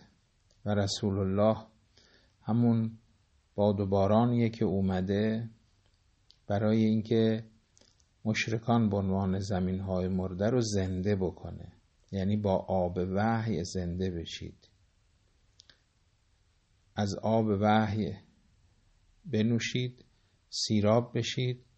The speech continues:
و زنده بشید. این آب شور و شیرین کنایه از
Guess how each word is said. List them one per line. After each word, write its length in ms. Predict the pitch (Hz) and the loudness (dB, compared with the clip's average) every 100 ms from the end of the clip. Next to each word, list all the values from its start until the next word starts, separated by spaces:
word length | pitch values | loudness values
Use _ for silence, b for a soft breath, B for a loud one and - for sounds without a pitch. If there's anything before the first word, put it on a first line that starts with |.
| _ _ _ _ _ _ - | _ _ _ _ _ _ -8
و 80 | 110 | -4
زنده 440 | 104 107 101 104 | 0 2 2 2
بشید. 540 | 117 104 - - - - - _ _ _ _ _ b b b b b - | 0 -2 -6 -8 -12 -16 -20 _ _ _ _ _ b b b b b -4
این 200 | 170 180 - | 0 0 4
آب 360 | 120 120 113 | 6 6 4
شور 460 | 117 - - 113 113 | 0 -2 -2 0 4
و 440 | 117 113 107 - - | 4 4 2 -2 -14
شیرین 960 | - - - 110 110 120 135 151 151 160 | -14 -12 -2 2 4 2 2 -2 -4 -10
کنایه 460 | - 110 107 104 120 | -2 2 2 4 2
از 460 | 143 139 131 127 | 2 -2 -4 -8